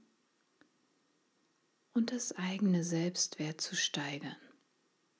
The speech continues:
All das funktioniert aber nur,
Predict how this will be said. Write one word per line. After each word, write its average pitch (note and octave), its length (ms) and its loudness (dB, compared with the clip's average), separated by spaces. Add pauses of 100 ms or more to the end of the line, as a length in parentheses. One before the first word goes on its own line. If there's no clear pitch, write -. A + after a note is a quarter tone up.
(1200)
All A#3+ 320 8
das D#3 400 4
funktioniert F#3 880 4
aber D3+ 220 0
nur, F3 580 10